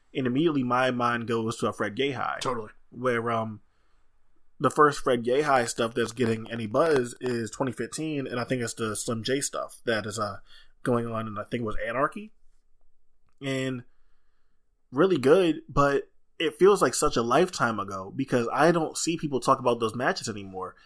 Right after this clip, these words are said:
Speaker 1: And I feel like people, uh, haven't really, like, upheld the legacy of, like, whatever, like, Southern, Southern Indie stuff. And I think that stuff, um,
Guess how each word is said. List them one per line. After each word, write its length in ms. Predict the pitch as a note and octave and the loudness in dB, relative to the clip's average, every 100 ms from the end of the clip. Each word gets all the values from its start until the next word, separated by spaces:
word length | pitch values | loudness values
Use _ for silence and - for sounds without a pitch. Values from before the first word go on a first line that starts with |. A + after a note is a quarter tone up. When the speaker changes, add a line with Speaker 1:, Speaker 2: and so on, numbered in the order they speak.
| _ _ _ | _ _ _
Speaker 1:
And 340 | D3 C#3 C3 A#2+ - _ _ _ _ _ _ | -2 2 0 -2 -12 _ _ _ _ _ _
I 120 | C#3 | 2
feel 340 | B2 - C#3+ D#3 | 2 2 6 8
like 300 | E3 D#3+ - | 8 4 0
people, 420 | D3+ E3 E3 C#3+ | -4 2 2 2
uh, 360 | A#2+ A#2 A2 - - - - _ _ | 2 0 -2 -8 -8 -8 -8 _ _
haven't 260 | - C#3 C3+ | 2 4 4
really, 180 | C3 B2+ | 0 0
like, 220 | A#2+ - - - - | -2 -2 -18 -20 2
upheld 800 | C3 - - B2 B2 C3 C3 A#2+ | 6 12 12 12 4 4 0 -2
the 60 | |
legacy 640 | A#2 A2+ B2 C3 - C3 B2 | -4 -4 -6 -8 -8 -6 -4
of, 140 | A2 | -4
like, 300 | A#2 A2+ - - - - - _ | -2 -4 -6 -20 -20 -20 -20 _
whatever, 440 | - B2+ B2 B2 A#2+ | 0 4 6 4 2
like, 200 | A2 - | -4 -2
Southern, 380 | - B2+ A#2+ | 2 2 2
Southern 340 | A#2+ C3+ A#2+ A#2 | 0 2 2 0
Indie 220 | A#2 B2 | -4 -6
stuff. 260 | - C#3 C3+ | -2 -2 0
And 80 | |
I 60 | C3+ | -2
think 160 | D#3+ D3+ | -2 -2
that 120 | C3+ | -2
stuff, 360 | - B2 A#2 - | 0 -2 0 -2
um, 380 | A2+ A2 G#2+ | -2 -4 -10